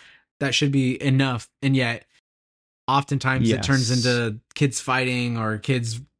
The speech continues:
Speaker 1: wandering around, you know, staring at the ceiling. "I'm bored. I don't know what to do," and stuff. And so what my wife's taught me, and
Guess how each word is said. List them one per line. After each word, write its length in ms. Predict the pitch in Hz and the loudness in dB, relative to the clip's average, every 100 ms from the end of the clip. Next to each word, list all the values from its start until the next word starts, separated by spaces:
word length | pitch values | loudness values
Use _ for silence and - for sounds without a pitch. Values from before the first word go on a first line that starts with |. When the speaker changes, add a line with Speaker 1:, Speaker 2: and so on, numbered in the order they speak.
| - | -12
Speaker 1:
wandering 480 | 147 131 131 127 131 | -4 0 0 0 -2
around, 560 | 127 127 127 127 123 120 | 0 0 0 0 0 0
you 80 | 117 | -2
know, 260 | 113 110 107 | -4 -6 -8
staring 440 | - 131 123 123 | -4 0 0 0
at 80 | 117 | 0
the 100 | 117 | -2
ceiling. 400 | - 120 120 120 | 0 0 0 0
"I'm 320 | 165 196 196 | 0 0 0
bored. 380 | 165 180 180 170 | -2 0 0 0
I 100 | 180 | -2
don't 100 | 190 | -2
know 80 | 175 | -4
what 120 | 175 | -4
to 100 | 170 | -4
do," 300 | 175 175 160 | 0 2 2
and 100 | 139 | 0
stuff. 320 | - 135 127 | 0 -2 0
And 140 | 120 113 | -2 0
so 340 | 139 127 120 - - _ _ - | 0 0 -2 -8 -20 _ _ -4
what 260 | 131 113 - | -4 -4 -4
my 200 | 127 139 | 0 2
wife's 280 | 131 123 - | 2 -2 -4
taught 220 | 135 123 | -4 0
me, 440 | 131 127 120 123 - | 0 0 0 -4 -4
and 340 | 131 123 113 | -2 0 -2